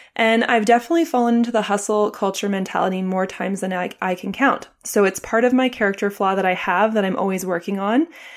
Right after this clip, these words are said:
And me booking my birthday off felt like, why would you do that just because it's your birthday?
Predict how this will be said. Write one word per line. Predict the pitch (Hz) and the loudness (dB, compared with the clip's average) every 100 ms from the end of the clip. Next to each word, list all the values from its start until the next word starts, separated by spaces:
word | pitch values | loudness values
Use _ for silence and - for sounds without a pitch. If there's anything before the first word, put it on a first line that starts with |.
| - - | -20 -6
And | - 208 208 | 2 4 6
me | 226 | 4
booking | 226 277 294 285 | 4 2 4 4
my | 285 | 6
birthday | 208 185 185 190 | 4 2 2 2
off | 196 214 247 | 2 2 0
felt | - - 196 190 - | -6 0 2 2 2
like, | 190 185 - _ _ _ _ | 0 0 -6 _ _ _ _
why | 190 214 262 | 0 4 4
would | 302 277 | 4 4
you | 277 | 4
do | 208 185 | 4 4
that | 180 190 233 - 208 | 4 4 2 -2 -4
just | 202 202 | -2 -2
because | 220 226 214 | -2 -2 -2
it's | 208 | -2
your | 208 190 | -4 0
birthday? | 175 175 196 208 269 | -2 0 0 2 2